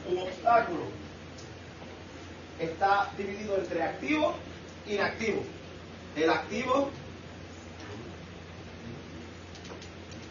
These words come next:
se siente empujado a la acción, pero el inactivo duda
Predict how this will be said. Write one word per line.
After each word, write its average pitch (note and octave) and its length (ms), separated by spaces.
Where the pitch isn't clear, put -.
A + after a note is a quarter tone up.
se F#3+ 220
siente A#3 680
empujado G#3+ 540
a A#3 40
la B3+ 80
acción, G#3+ 380
pero F3+ 220
el G3+ 100
inactivo G3+ 560
duda F3+ 460